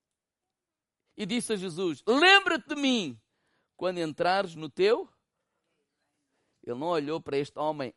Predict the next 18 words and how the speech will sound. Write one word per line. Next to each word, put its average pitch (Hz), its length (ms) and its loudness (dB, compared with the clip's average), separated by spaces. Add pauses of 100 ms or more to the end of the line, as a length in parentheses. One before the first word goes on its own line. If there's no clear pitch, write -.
ao 135 240 -2
lado 151 360 0 (140)
como 139 240 -8
Jesus, 107 540 -14 (800)
um 143 160 -8
homem, 120 480 -6 (1800)
mas 110 160 -18
como 120 240 -12
o 98 40 -20
Filho 139 760 -18 (260)
de 98 240 -20
Deus. 85 420 -20 (760)
Porque - 120 -14
assim, 143 240 -4
"Lembra-te 277 720 8
de 302 100 -6
mim 277 280 0 (100)
quando 277 800 6